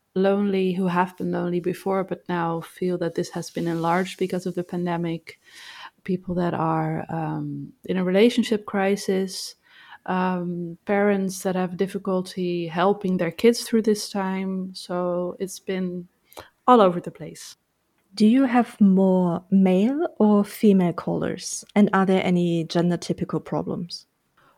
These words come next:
Speaker 1: Well, that's a really good question. Um, I would say that initially I felt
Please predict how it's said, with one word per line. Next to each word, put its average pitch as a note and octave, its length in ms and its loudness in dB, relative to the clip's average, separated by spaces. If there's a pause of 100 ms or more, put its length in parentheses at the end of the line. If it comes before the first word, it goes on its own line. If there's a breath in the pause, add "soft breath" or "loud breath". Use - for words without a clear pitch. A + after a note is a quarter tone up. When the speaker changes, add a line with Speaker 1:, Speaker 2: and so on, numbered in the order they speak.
(160)
Speaker 1:
Well, G#3 100 0
that's G#3 140 -4
a B3 80 -2
really C#4 320 2
good A3+ 240 -4
question. F3 800 -6
Um, G#3+ 800 -2 (400)
I A3+ 180 4
would A#3 380 2
say G#3+ 320 -2
that G#3 200 0 (120)
initially G#3 1120 0 (140)
I F#3+ 160 -2
felt G3 680 -2